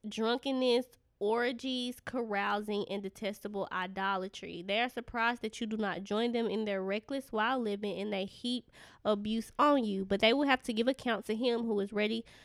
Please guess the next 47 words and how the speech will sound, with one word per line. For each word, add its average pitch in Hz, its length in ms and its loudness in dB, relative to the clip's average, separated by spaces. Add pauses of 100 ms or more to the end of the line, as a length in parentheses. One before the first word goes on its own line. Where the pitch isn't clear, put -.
(200)
to 233 160 -2
judge 214 420 4
the - 80 0
living 202 320 2
and 190 180 0
the 196 60 0
dead. 185 460 -2
For 208 100 -2
this 214 200 0
is 254 140 -4
the 226 140 0
reason 226 340 -2
the 202 80 0
gospel 202 440 -2
was 185 220 -4
preached, 277 380 -2
even 220 380 -2
to 190 160 -2
those 202 400 2
who 214 100 0
are 190 120 2
now 185 240 -4
dead, 214 420 2 (260)
so - 120 -4
that - 180 6
they 233 140 4
might 233 240 6
be 262 100 2
judged 214 320 2
according 208 340 0
to 202 120 -4
human 208 260 -2
standards 214 400 -2
in 175 100 -6
regard 190 460 -4
to 208 120 -8
body, 185 300 -2
but 202 160 0
live 214 300 2
according 208 400 -4
to 202 140 -8
God 190 280 0
in 185 100 -4
regard 185 420 -4
to 180 80 -14
the 180 100 -12
spirit." - 400 -16